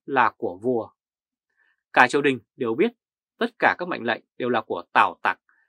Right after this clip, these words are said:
nhưng trên danh nghĩa là của vua ban nên không ai dám trái lệnh. Bởi nếu trái lệnh sẽ bị cửa tội khi quân và cho xử trả. Ông Trọng đã có thực quyền trong tay thời gian rất dài, chứ không phải là vua bù nhìn.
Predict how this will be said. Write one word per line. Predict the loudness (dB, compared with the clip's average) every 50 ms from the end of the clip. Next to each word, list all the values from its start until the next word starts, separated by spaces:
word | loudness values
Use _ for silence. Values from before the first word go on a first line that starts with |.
| _ _ -12
nhưng | -8 -8 -6 -4
trên | -6 -6
danh | -6 -6 -8 -6
nghĩa | -6 -8 -8 -10 _ -10
là | -2 2 2 2 2
của | 0 -8 -6 -4
vua | -4 0 6
ban | 8 8 8 8 4 -4 _ _ _ _ _ _ _
nên | -8 -6 -6 -6
không | -4 -6 -4 0
ai | 0 0 0 -2 -8 _ _
dám | _ -8 -4 -2 -2 -2 -4 -10 _
trái | -2 -2 0 0
lệnh. | -2 -4 -4 _ _ _ _ _ _ _ _ _ _ _ _ _ _ _ -6
Bởi | -2 -2 0
nếu | 0 0 0
trái | 0 0 0
lệnh | 0 0 -2 _ _
sẽ | _ -12 -8
bị | -8 -8 -4
cửa | -2 -2 -2 -2 -2
tội | -2 -2 -2 -4 _ _ _ -4
khi | -4 -4 -4 0
quân | 0 0 0 0 -2 -12 -14
và | -16 -14 -6
cho | -2 -2 -2 -2 -4 _ _
xử | -16 -8 -6 -6 -6 -8 _
trả. | -6 -6 -6 -6 -8 _ _ _ _ _ _ _ _ _ _ _ _ _ _ _ _ _ _ _ _ _ _ _ _ _ _ _ _ _ _
Ông | 0 0 0 0 2
Trọng | 2 2 2 2 _ _ -16
đã | -8 -2
có | -2 -2
thực | -2 -2 -10 -10 -4
quyền | -2 -2 -2 -2 -4 -8 -8
trong | -8 -6 2
tay | 4 4 4 4 0 _ -14
thời | -12
gian | -4 -2 -2 -2 -2 -6 -6
rất | -6 -6 -6
dài, | -4 -4 -4 -4 -4 -6 -8 _ _ _ _ _ _ _ _
chứ | -12 -10 -2 -2
không | -2 -2 0
phải | -2 -4 -2
là | -2 -4 -6 -6 _ _ _ -2
vua | 0 0
bù | 0 0 -4 -6
nhìn. | -6 -8 -10 -10 -10 -12